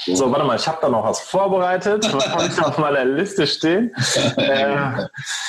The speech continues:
Speaker 2: wir
Speaker 1: nee,
Speaker 2: noch
Speaker 1: äh, haben wir noch was? Haben wir noch was? Äh, nee,
Speaker 2: Ja.
Speaker 1: außer, ach so, äh, hier, äh, eine Sache habe ich wirklich noch. Ähm, f-, apropos Ärzte und Neuansteiger. Green Day, der Billy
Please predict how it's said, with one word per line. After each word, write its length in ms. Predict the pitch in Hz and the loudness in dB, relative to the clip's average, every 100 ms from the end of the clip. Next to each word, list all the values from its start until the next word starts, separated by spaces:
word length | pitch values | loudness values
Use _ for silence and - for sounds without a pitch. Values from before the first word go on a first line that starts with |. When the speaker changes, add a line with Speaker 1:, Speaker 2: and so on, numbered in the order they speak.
| - | -2
Speaker 2:
wir 80 | 120 | 0
Speaker 1:
nee, 300 | 123 151 123 | 2 2 0
Speaker 2:
noch 260 | 117 120 | -2 -2
Speaker 1:
äh, 60 | - | 0
haben 180 | 123 233 | 0 2
wir 80 | - | 2
noch 160 | 143 | 0
was? 260 | 123 117 - | -2 -2 -4
Haben 180 | 139 254 | 0 2
wir 60 | |
noch 200 | 190 110 | 2 2
was? 300 | 101 95 - | 0 0 -2
Äh, 300 | 117 110 107 110 - - | 0 2 2 -2 -10 -6
nee, 160 | 135 165 | 0 2
Speaker 2:
Ja. 100 | 127 | 2
Speaker 1:
außer, 280 | 156 175 - | 2 0 0
ach 120 | 143 | 0
so, 260 | - 135 139 | 0 2 2
äh, 120 | 139 | 2
hier, 240 | 147 139 123 | 2 2 2
äh, 120 | 120 | 0
eine 280 | 123 165 226 | 0 0 0
Sache 240 | 214 185 | 0 0
habe 100 | 170 | -2
ich 80 | 160 | 0
wirklich 220 | 226 - 135 | -2 0 -2
noch. 200 | 180 - - - - | -2 -2 -8 -8 -2
Ähm, 320 | 120 117 113 110 - _ _ | 2 2 2 0 -4 _ _
f-, 240 | - - - | -16 -8 -2
apropos 580 | 127 - - 123 123 | 0 0 0 0 0
Ärzte 440 | - 165 - - 107 | 0 0 -2 -2 0
und 100 | 113 | 2
Neuansteiger. 560 | 113 143 151 - 147 - 120 | 2 0 0 0 0 -2 -2
Green 300 | 131 196 302 | 2 2 2
Day, 320 | 117 98 98 - - _ | 2 2 0 -6 -20 _
der 140 | 117 104 - _ _ - | -2 -2 -8 _ _ -4
Billy 580 | 240 226 175 180 196 - | 2 4 4 2 0 -6